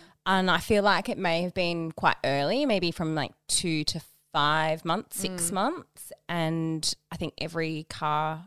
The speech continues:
Speaker 1: journey, it was just a screaming fest.
Speaker 2: Mm.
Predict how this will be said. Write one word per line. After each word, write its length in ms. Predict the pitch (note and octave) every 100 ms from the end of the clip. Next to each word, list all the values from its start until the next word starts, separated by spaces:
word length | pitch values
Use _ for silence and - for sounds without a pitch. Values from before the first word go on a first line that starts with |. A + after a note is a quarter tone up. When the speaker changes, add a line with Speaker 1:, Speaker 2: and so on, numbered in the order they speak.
| -
Speaker 1:
journey, 520 | D#3+ C#3+ C#3+ C3+ C3+
it 140 | - -
was 140 | D#3
just 480 | - - - - - - -
a 60 |
screaming 680 | - - G2+ A2+ C3 A2+ E2+ -
fest. 680 | - - C#4+ - - -
Speaker 2:
Mm. 60 | -